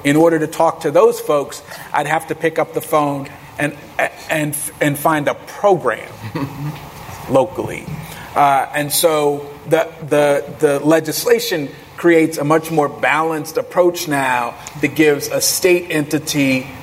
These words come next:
responsibility that then cascades down to the local level,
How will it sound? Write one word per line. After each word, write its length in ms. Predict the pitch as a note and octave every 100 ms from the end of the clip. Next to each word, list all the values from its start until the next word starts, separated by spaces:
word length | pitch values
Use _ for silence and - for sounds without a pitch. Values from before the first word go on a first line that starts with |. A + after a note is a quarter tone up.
| -
responsibility 1080 | C#3 - D3+ C#3 C3+ C#3 C#3+ C3+ B2+ B2+ B2
that 220 | B2 -
then 160 | C#3+
cascades 720 | C#3 - C3 C3 - C#3 B2+ -
down 380 | D3 C#3 C3 B2
to 120 | C#3+
the 60 |
local 360 | B2 C3 C3+ B2+
level, 520 | C#3 F#3 D3 C3 A#2